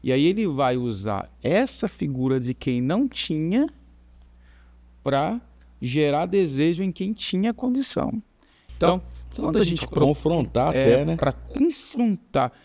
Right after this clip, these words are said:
Speaker 1: E é importantíssimo uma questão, que, é, o alvo, o sujeito, né, o objetivo de al-, do, do,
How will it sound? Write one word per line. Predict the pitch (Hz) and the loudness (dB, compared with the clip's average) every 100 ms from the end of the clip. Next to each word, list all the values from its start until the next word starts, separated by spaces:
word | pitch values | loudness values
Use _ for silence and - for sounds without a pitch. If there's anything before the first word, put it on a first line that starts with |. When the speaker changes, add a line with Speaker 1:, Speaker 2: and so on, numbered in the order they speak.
| _ | _
Speaker 1:
E | - 151 | -2 0
é | 180 | 0
importantíssimo | 208 - - 190 170 180 170 - 208 - 185 180 | -2 -6 -2 -2 0 0 0 -2 -4 -2 -2 0
uma | 170 | -2
questão, | 165 151 - - 101 - - _ _ _ _ _ _ _ _ _ _ _ _ | -2 -4 -2 -2 -2 -2 -10 _ _ _ _ _ _ _ _ _ _ _ _
que, | - 170 170 147 - - _ _ _ _ - | -4 0 2 0 -2 -10 _ _ _ _ -2
é, | 131 127 127 - | 0 2 -2 -6
o | 175 185 135 | -6 -2 0
alvo, | 131 196 214 170 131 120 120 110 - _ _ _ _ _ _ | 0 0 0 0 -4 -6 -4 -6 -8 _ _ _ _ _ _
o | |
sujeito, | - - 120 98 147 208 208 - - 117 101 | -14 -8 -8 0 2 2 0 -4 -10 -10 -10
né, | - 131 156 _ _ _ - - _ _ | -8 -8 -8 _ _ _ -20 -20 _ _
o | - | -2
objetivo | 123 120 135 - - 208 175 147 - | -2 2 0 0 -2 -2 -2 -6 -10
de | - 127 | -2 0
al-, | - | 0
do, | - 120 | 0 -2
do, | 107 107 | 0 -4